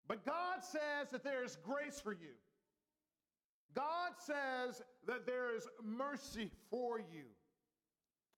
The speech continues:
Now, uh, you may not return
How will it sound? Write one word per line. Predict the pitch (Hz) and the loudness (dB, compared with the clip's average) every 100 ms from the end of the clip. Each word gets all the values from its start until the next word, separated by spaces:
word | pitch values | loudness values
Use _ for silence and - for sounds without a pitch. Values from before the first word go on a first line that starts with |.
| _ _ _ _ _ _ _ _ _ _ _ _ _ _ - | _ _ _ _ _ _ _ _ _ _ _ _ _ _ -4
Now, | 185 247 285 | 0 2 0
uh, | 277 214 - 170 165 | -2 -8 -20 -20 -8
you | 196 262 | -2 0
may | 269 262 | 2 2
not | 262 240 | 0 -2
return | 240 - 302 302 277 233 | -6 -2 -2 0 0 -2